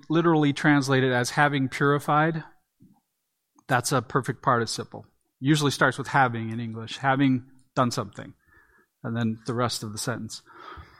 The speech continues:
So, "having purified your souls." E S V, for example, has it that way. "Having purified your souls by your obedience to the truth." So a perfect participle refers to something that has been done in the past, something that happened in the past that has ongoing effects. So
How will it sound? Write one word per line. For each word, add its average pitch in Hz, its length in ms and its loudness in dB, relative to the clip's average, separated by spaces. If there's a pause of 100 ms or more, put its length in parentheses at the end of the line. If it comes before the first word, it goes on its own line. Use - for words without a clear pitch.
(160)
So, 135 420 2
"having 156 300 2
purified 139 520 0
your 120 80 -4
souls." 123 360 -4
E 170 140 4
S 170 140 4
V, 156 220 2
for 139 140 -2
example, 123 400 0
has 127 220 2
it 113 100 -12
that 113 160 -6
way. 113 140 -8
"Having 151 380 2
purified 151 540 2
your 131 120 0
souls 123 340 -2
by 120 140 0
your 120 160 2
obedience 117 460 0
to 120 80 -4
the 107 100 -6
truth." - 340 -8 (1600)
So 147 320 4
a 143 60 -4
perfect 202 400 -2
participle 151 540 2
refers 131 320 2
to 139 80 -4
something 156 340 0
that 143 160 4
has 135 300 0
been 135 380 0
done 151 200 4
in 151 80 2
the 147 60 0
past, 131 320 2
something 131 160 -6
that 127 80 -4
happened 147 240 2
in 143 80 -2
the 139 60 -4
past 127 300 0
that 123 120 -6
has 127 480 2
ongoing 131 580 2
effects. 120 460 -2
So 139 280 2